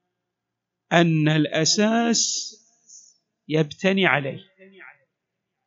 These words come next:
ينبغي أن نلتفت. الآن هذا المسجد الذي نحن فيه، فيه اسطوانات، ركائز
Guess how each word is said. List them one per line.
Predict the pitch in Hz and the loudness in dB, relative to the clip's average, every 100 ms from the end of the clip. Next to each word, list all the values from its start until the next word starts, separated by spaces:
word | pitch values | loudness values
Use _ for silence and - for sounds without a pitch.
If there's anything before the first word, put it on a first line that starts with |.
| _ _ _ _ _ _ _ _ - | _ _ _ _ _ _ _ _ -10
ينبغي | 165 190 214 208 196 | -6 -2 -2 -2 -2
أن | 180 | 0
نلتفت. | 190 202 - 151 147 - - 190 202 - _ _ _ | 0 0 -2 -6 -6 -14 -20 -20 -20 -20 _ _ _
الآن | 165 165 202 214 196 226 _ _ - - 214 196 202 _ _ _ _ _ _ _ _ _ _ | -4 0 2 2 2 -2 _ _ -20 -20 -20 -20 -20 _ _ _ _ _ _ _ _ _ _
هذا | 170 190 185 | 0 2 4
المسجد | 170 180 165 - 135 143 - - - - - _ | 4 2 2 -2 -4 -4 -6 -20 -20 -20 -20 _
الذي | 143 131 131 131 127 131 190 - - - - _ _ _ _ _ _ _ - | -6 -2 -2 -2 -4 -6 -8 -16 -20 -20 -20 _ _ _ _ _ _ _ -6
نحن | 147 165 - 160 | 0 0 0 -2
فيه، | 127 151 131 - - _ _ _ _ _ _ _ _ _ _ _ _ _ _ | 0 -4 -6 -10 -20 _ _ _ _ _ _ _ _ _ _ _ _ _ _
فيه | - 202 233 233 | -6 0 2 2
اسطوانات، | 226 - 175 165 156 165 147 131 - | 0 -2 2 4 4 4 2 0 -6
ركائز | 143 - 170 170 123 131 | -8 -6 -4 -2 -4 -10